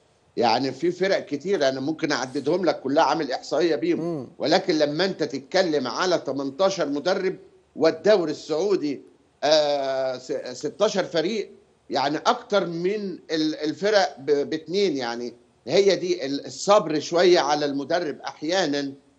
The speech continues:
Speaker 1: ال-، المدرب ما بيعرفش اللاعبين ولا استراتيجيتهم. وحاجه تانية مهمه لازم نتكلم
Speaker 2: مم.
Speaker 1: عليها، لازم الاحساس. اللاعب العربي يا جماعه مش لازم، يعني انا مش ضد الاجانب انك تجيب الاجانب على طول،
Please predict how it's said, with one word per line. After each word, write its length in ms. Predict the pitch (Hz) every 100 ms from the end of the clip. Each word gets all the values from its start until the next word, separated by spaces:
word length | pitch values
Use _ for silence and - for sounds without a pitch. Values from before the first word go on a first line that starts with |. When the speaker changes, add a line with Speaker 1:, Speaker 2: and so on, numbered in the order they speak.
| _ -
Speaker 1:
ال-، 360 | 151 160 156 143
المدرب 600 | 151 147 156 185 196 165
ما 100 | 160
بيعرفش 520 | 156 143 175 180 -
اللاعبين 440 | 165 160 160 214
ولا 180 | 196 170
استراتيجيتهم. 1040 | 160 165 156 151 143 156 208 202 196 185 - - _ _
وحاجه 520 | - 143 139 196 220 185
تانية 340 | 208 208 180
مهمه 540 | 160 151 190 180 165 143 -
لازم 440 | 151 190 175 156
نتكلم 400 | 156 165 160 156
Speaker 2:
مم. 40 |
Speaker 1:
عليها، 500 | 135 147 147 131 123 - _ _ -
لازم 500 | 131 180 247 208 226
الاحساس. 680 | 196 - 160 - 202 202 -
اللاعب 440 | 160 202 214 170
العربي 480 | 156 143 175 170 151
يا 80 | 139
جماعه 560 | 127 143 165 156 170 165 _ _ _ _
مش 280 | 120 143 -
لازم، 420 | 160 190 156 170 123
يعني 400 | 120 135 139 -
انا 300 | 170 175 -
مش 200 | 156 135
ضد 200 | 208 180
الاجانب 680 | 175 151 139 165 175 175 - - _ _ -
انك 220 | 143 156
تجيب 300 | 165 160 185
الاجانب 460 | 165 151 175 175 151
على 200 | 147 147
طول، 380 | 160 165 139